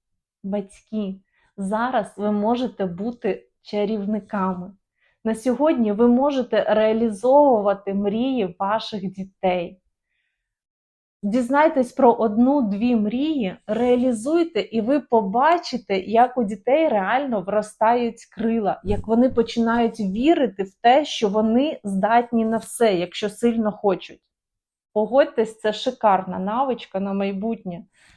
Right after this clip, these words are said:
Замість того, щоб займатися самоїдством та самокритикою, вірити в себе, знати, що якщо я хочу і докладаю зусиль,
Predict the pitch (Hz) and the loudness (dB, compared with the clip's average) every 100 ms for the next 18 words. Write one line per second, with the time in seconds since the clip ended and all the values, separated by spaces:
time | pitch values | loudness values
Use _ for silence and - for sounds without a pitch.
0 | - 208 226 247 240 269 269 247 254 196 | -2 4 4 4 2 4 4 2 -4 -2
1 | 214 220 240 254 226 214 202 - 226 226 | -2 0 0 0 -4 -8 -10 0 0 2
2 | 220 240 240 - 208 208 202 196 202 202 | -2 -4 -8 -8 -6 -6 -6 -4 -4 -4
3 | 196 269 330 262 - 180 190 190 _ _ | -4 -4 -4 -8 -8 -10 -10 -16 _ _
4 | _ _ - 196 262 269 233 226 190 - | _ _ -6 0 6 6 6 2 -4 -4
5 | 185 170 165 180 208 233 202 185 170 - | -2 -2 -2 -2 2 2 2 0 -8 -6
6 | 202 208 208 - 240 226 220 262 311 370 | 0 0 0 2 4 4 0 2 2 2
7 | - 190 214 190 214 208 196 190 175 175 | -4 -8 -4 -4 0 2 2 4 2 0
8 | 180 - 254 294 | -6 -8 -6 -6